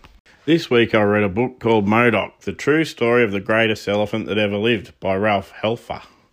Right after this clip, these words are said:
This book follows the life of seventy-eight-year-old circus elephant modoc and his trainer Bram.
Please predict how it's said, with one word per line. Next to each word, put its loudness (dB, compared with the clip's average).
This -4
book -6
follows 0
the 0
life 2
of -6
seventy-eight-year-old 0
circus -2
elephant -2
modoc -2
and -8
his -8
trainer -2
Bram. -2